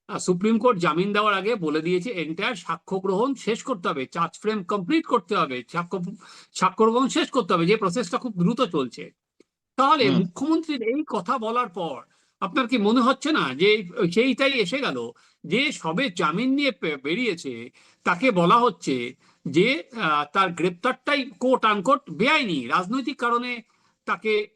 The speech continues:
Speaker 1: আহ, গ্রেপ্তার করা হয়েছে? তাহলে জ্যোতিপ্রিয় মল্লিক যে প্রভাবশালী, সেটাই কি শিলমোহর পড়ে গেল না?
Speaker 2: দেখুন, ব্যাপার হচ্ছে যে প্রথম কথা, এটা তো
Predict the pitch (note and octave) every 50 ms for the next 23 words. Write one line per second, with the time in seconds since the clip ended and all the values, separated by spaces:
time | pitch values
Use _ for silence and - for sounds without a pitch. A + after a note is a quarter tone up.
0 | _ - F3+ D#3 D3 D3 D3 C#3+ C#3+ D3+ _ - E3 G3+ B3 - - C#4+ C4+ A3+
1 | A#3 A#3 G#3+ G3 F3 D#3 - - C#3+ - - E3 F#3+ B3 B3+ G#3+ E3 C#3 B2+ A#2+
2 | A#2 A#2 C#3 D#3+ E3 B3+ A#3 - C4 C4+ C#4 C4 C4 C#4 C4+ C#4 A#3+ A#3 C4 -
3 | - E3+ E3 F3+ B3+ C#4+ - - - G#3+ F3+ C#3+ B2+ A#2+ A2 - _ _ _ _
4 | _ - G3 F#3 - B3 A#3+ G3+ B3 F3+ - A#3+ A#3+ B3 A#3 A#3+ B3+ A#3+ A3 B3
5 | B3 B3+ B3 B3 B3+ C#4+ C4+ F#3+ C#3 - _ _ _ _ _ _ _ _ _ _
6 | _ _ _ _ _ _ _ _ _ _ _ _ _ _ _ _ - - _ -
7 | - E3+ D#3+ F3+ F3+ F3+ G#3 F3+ C#3 C3+ C3 B2+ D#3 D#3+ E3 E3+ E3 - - F#3
8 | F3+ F3 F#3 F#3+ F#3 - E3 D#3 D#3 G3 G3 E3+ F#3+ G3 - G#3 G#3 F3 - -
9 | - F3 D#3+ - G#3 G3 F#3 F3+ -